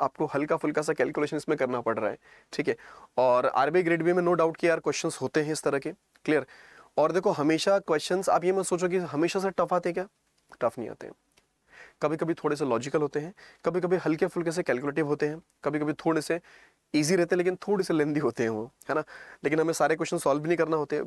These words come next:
ये टारगेट मान के चलो कि मुझे ट्वेंटी प्लस तो करना है किसी भी तरह से, और बच्चे आराम से कर सकते हो आप लोग। सिर्फ कट ऑफ निकालने पर फोकस नहीं करना है कि सर कट ऑफ इसका बहुत कम जाता है, सात नंबर, आठ नंबर में कट ऑफ जाता है, च-, लास्ट ईयर तो फ़ोर पॉइंट फ़ाइव गया था, इतना ही कट ऑफ जाता है तो मैं उतनी प्रिपरेशन करूँगा। नहीं बच्चे,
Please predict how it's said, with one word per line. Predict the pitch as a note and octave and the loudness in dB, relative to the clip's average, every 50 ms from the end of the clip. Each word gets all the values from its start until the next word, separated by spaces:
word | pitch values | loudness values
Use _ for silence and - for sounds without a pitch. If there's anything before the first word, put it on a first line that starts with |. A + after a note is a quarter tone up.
| - D3 | -6 -2
ये | C#3 F3 G3 | 2 2 2
टारगेट | - F#3 E3 E3 F3 E3+ | 4 2 2 0 0 0
मान | E3+ D#3+ D#3+ | 0 0 0
के | D#3+ | -2
चलो | E3 - F3 F3 | -2 -2 -2 0
कि | F#3 | 0
मुझे | F3+ E3+ E3 E3+ | 0 0 -2 -2
ट्वेंटी | - - C#3+ C#3+ C#3 F3 | -2 -2 -2 -2 -2 -2
प्लस | E3 D#3+ D3+ - | 0 -2 -2 0
तो | - D#3+ | 0 0
करना | C#3+ C3+ B2+ C3+ | 0 0 0 -2
है | C3+ | -4
किसी | C3 B2+ - - | -4 -4 -6 -4
भी | B2 | -4
तरह | A2 - - A2+ | -4 -6 -6 -8
से, | - - - - _ _ _ _ - | -10 -12 -16 -18 _ _ _ _ -2
और | D#3 D3+ | -2 0
बच्चे | D3+ D#3 D3 - F#3 | 0 -2 0 2 2
आराम | E3+ D3+ D3 D3+ | 2 2 2 0
से | C#3+ - D3 | 0 0 0
कर | D3+ C#3 | 0 -2
सकते | - B2+ - - | -4 -4 -2 -2
हो | B2 A#2 | -2 0
आप | A2 | 0
लोग। | A2 G#2+ - _ - - - - _ _ _ _ _ | -2 -4 -4 _ -16 -20 -20 -20 _ _ _ _ _
सिर्फ | - - F3 D#3+ - - | -4 -2 -2 -2 -2 -2
कट | D#3+ D#3 D#3+ | 0 0 0
ऑफ | F3 E3 | 0 0
निकालने | F#3 F3 F3 E3+ E3+ F3 | 0 0 0 2 2 0
पर | E3+ F3 | 0 0
फोकस | D#3+ - D#3+ D#3+ E3+ - F#3+ | 0 0 0 0 0 0 0
नहीं | F#3 E3 | 2 2
करना | D#3+ D3 D3+ | 2 0 -2
है | E3+ F#3 - - - - - _ - | -4 -4 -8 -14 -20 -20 -20 _ -4
कि | - D3+ | -2 -2
सर | D#3+ F3 | 0 0
कट | E3+ - D3+ D#3 | 0 0 0 0
ऑफ | E3 D#3 | 0 0
इसका | D#3 - - D#3+ | 0 -2 0 0
बहुत | D3 D3+ D3 - | 2 0 0 0
कम | - D3 D#3 D#3+ | 0 0 0 2
जाता | D3+ C#3 C#3 C#3+ | 0 0 2 0
है, | D3 C#3+ D3 D3+ - - - - | 0 0 -2 -6 -8 -16 -18 -12
सात | - - C#3+ C#3 C#3 - | -4 0 2 2 2 2
नंबर, | D3+ C#3+ C#3 C#3 C#3+ C#3+ - - | -2 -2 -2 0 0 -2 0 0
आठ | - C#3 C#3 - D#3 | 0 0 0 0 -2
नंबर | C#3+ C#3 D3 C#3+ | -2 -2 -2 -2
में | C#3 C#3+ C#3+ - - - | 0 -2 -4 -4 -4 -4
कट | C#3 C3 C#3 | -2 0 0
ऑफ | D3 C#3+ | 0 0
जाता | C#3 C3 A#2+ - C#3 | 0 0 0 0 0
है, | C3+ C3 C3+ | 0 0 -2
च-, | - - - - - - | -4 -8 -12 -8 -4 -2
लास्ट | A#2 C3 B2+ B2 A2+ - - | 0 2 2 2 2 2 0
ईयर | D3 C3 | -2 0
तो | D3+ | 0
फ़ोर | C#3+ - D3 C#3+ | 0 0 0 0
पॉइंट | - D3 C#3+ C#3+ | 0 0 0 0
फ़ाइव | - C#3 C#3+ D3 | 2 2 2 2
गया | D3 D3 C3+ | 2 0 0
था, | - D#3 D3 | 0 0 -2
इतना | - - - E3 | -2 0 0 0
ही | F3 E3+ | 2 2
कट | E3+ D#3 | 2 0
ऑफ | D#3+ D3+ | 0 0
जाता | D3+ D3+ - - | 0 -2 -2 -2
है | |
तो | F3+ F#3+ | -2 0
मैं | F#3+ F3+ | 0 0
उतनी | C#3+ E3 E3 D#3 | 2 0 0 0
प्रिपरेशन | D#3 C#3+ C3+ B2+ B2 - C3+ | 0 0 0 -2 -2 -2 -4
करूँगा। | B2 A#2+ A#2+ B2+ | -4 -4 -2 -2
नहीं | B2 B2 B2 | -2 -2 -2
बच्चे, | A#2 G#2 - - - | -2 -2 -6 -8 -12